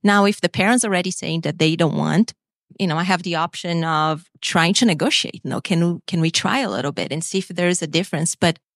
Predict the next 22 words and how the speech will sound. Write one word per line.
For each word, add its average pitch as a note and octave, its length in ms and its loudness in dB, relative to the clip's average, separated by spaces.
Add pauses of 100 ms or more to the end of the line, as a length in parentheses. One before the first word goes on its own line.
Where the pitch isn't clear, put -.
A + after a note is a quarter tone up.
(140)
I D3+ 80 2
think G#3+ 280 2
the, D3+ 280 0 (640)
you - 100 2
know, - 180 2
it, - 160 -6 (360)
it, F#3 120 4 (140)
you G#3+ 120 4
know, D#3 160 0
I E3+ 100 -2
think, A3 380 -4
uh, G3+ 80 -2 (720)
the F3+ 160 0
most F#3+ 300 4
important D3+ 500 -4
is D#3 140 -2
get D3 280 -2
that C#3 160 2 (580)
parent F#3+ 380 0
working D#3+ 500 2
with C#3+ 300 -2
you. E3 480 6